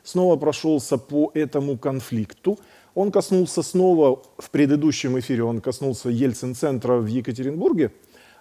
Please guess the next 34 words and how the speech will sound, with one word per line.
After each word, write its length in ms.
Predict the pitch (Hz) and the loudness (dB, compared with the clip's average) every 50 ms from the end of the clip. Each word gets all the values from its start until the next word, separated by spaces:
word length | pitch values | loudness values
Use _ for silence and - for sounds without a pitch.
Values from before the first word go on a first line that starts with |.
| _ - | _ 0
а 220 | 127 131 131 131 | 2 4 4 2
далее 300 | 131 135 233 262 254 233 | 2 4 4 6 6 4
он 160 | 202 185 175 180 | 4 2 0 -2
начал 280 | 196 185 - 170 165 | -4 -4 0 0 2
разбирать, 460 | 160 160 143 143 156 170 185 202 175 | 2 2 0 0 2 4 4 4 2
в 80 | 147 156 | 2 0
общем-то, 720 | 180 165 - 165 147 131 - 156 151 151 151 151 151 156 - - | -2 -2 -4 -8 -8 -2 0 2 4 4 4 4 2 2 0 -4
вот 320 | 127 110 135 156 - - | -6 -4 -4 -4 -4 -6
всю 320 | - - - - 214 214 | -10 -10 -4 0 2 2
эту 180 | 202 - - 170 | 2 2 0 -4
структуру 540 | - - - 175 170 - - 220 208 185 160 | -2 0 0 0 0 0 0 2 2 4 4
внутренней 420 | 143 165 175 151 135 160 160 156 | 4 2 0 0 0 0 0 0
агентуры 540 | 151 147 143 156 151 143 160 156 147 139 135 | 0 0 0 0 0 0 0 2 2 2 2
Запада 480 | 127 151 226 262 247 190 160 139 135 131 | 2 2 2 2 2 2 2 4 4 4
и 200 | - 160 170 175 | 2 0 -4 -2
провёл 360 | - - 165 175 175 214 220 | -2 0 0 2 4 4 2
массу 340 | 208 175 175 170 - - 170 | 2 2 0 -2 -2 -2 -2
аналогий, 500 | 160 165 175 180 180 160 127 107 113 110 | 0 0 2 4 4 4 4 4 2 -2
связанных, 520 | - - 131 - 131 127 135 135 135 120 | -4 -2 -2 -2 0 0 -2 -4 -4 -4
например, 400 | 135 123 113 123 127 139 151 139 | -6 -6 -4 -4 -4 -2 -2 -2
с 60 | 123 120 | 0 0
гитлеровским, 680 | 147 151 123 131 127 120 123 113 - - 131 120 117 117 - - - - - - | -2 -2 0 0 0 0 -2 -4 -4 -6 -4 -4 -6 -6 -10 -18 -20 -20 -18 -14
с 80 | - 113 | -8 -4
гитлеровской 540 | 127 165 127 151 139 135 127 - - 135 127 | -4 -2 2 2 2 2 2 0 0 -2 0
оккупацией 600 | 117 - 127 107 120 110 98 - 127 139 143 147 - _ _ _ _ _ | 0 -2 -2 -2 -2 -2 -2 -2 -4 -4 -4 -4 -8 _ _ _ _ _
Советского 540 | - - 156 156 156 147 - - 156 151 147 | -6 -2 0 0 0 0 -2 -2 -2 -2 0
Союза 400 | - - 156 156 156 147 139 147 | 0 0 0 2 2 0 -2 -4
в 40 | - | -2
сорок 240 | - 151 143 131 - | -2 -2 -2 0 0
первом, 300 | - 160 151 151 143 127 | 2 2 2 2 0 -2
сорок 260 | - 147 143 139 131 | -2 0 0 0 0
третьем 380 | - 147 147 139 - - 139 135 | 0 -2 -2 0 0 -2 -2 0
годах, 460 | 127 135 131 139 139 135 135 - - - | 0 2 4 4 4 2 2 -2 -12 -10
и 460 | - 147 156 170 175 175 175 180 160 | -6 -4 -2 0 2 2 2 2 0